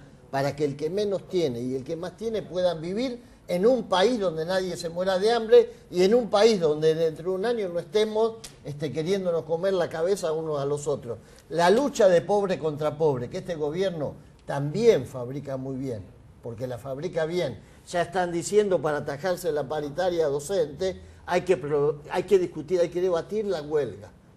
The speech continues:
La huelga del docente es un derecho. Ya diciendo, lo va-, les vamos a hacer pasar hambre si fuese por nosotros, pero el derecho de los que tienen que mandar los chicos a la escuela. Yo creo que gobernabilidad es otra cosa, no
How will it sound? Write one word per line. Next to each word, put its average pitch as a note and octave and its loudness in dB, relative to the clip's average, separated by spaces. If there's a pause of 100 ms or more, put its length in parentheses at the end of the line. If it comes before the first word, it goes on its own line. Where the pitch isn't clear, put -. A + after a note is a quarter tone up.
(200)
La D3+ -6
huelga A3 10
del E3+ 0
docente A3+ 2
es - -4
un F3+ -4
derecho. D#3+ -2 (300)
Ya F#3+ 0
diciendo, G3+ 2 (280)
lo C3 -2
va-, D#3+ 0
les D3 -2
vamos F#3+ 0
a F#3+ -4
hacer F#3+ -4
pasar F#3 -2
hambre D3 -2
si D3 -14
fuese D3 -4 (280)
por D3+ 0
nosotros, C#3+ -2
pero A#3 8 (220)
el D#3 -6
derecho G3+ 2
de E3+ -4
los D3+ -6
que C#3+ -10
tienen E3 -10
que D3+ -2
mandar D#3 -4
los D3 -8
chicos D3+ -8
a - 0
la - -6
escuela. D3 -6 (360)
Yo F#3+ 2
creo A3 10
que F3 0
gobernabilidad D3+ 0
es F3+ -4
otra D3 -2
cosa, B2 -4
no F#3+ 0